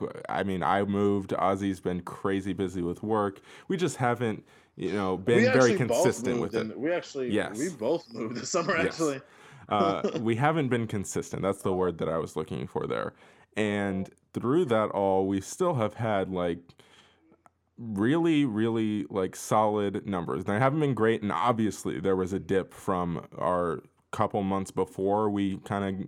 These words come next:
Speaker 1: got n-, it less consistent. So thank you to everybody who's been listening because, uh, you know, we know we haven't been very consistent, and,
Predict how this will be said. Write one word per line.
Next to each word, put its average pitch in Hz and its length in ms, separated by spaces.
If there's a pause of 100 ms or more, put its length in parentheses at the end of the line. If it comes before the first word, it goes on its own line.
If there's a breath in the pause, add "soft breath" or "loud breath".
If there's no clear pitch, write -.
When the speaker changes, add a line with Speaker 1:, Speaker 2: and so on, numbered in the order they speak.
(160)
Speaker 1:
got 92 400
n-, 98 180
it 92 160
less 92 340
consistent. 117 720 (500 loud breath)
So 107 260
thank 165 260
you 165 80
to 117 80
everybody 104 340
who's 95 180
been 90 160
listening 87 440
because, 87 880
uh, - 260 (360)
you 95 100
know, 90 120
we 101 160
know 104 160
we 101 100
haven't 92 200
been 92 100
very 87 160
consistent, 87 640
and, 85 360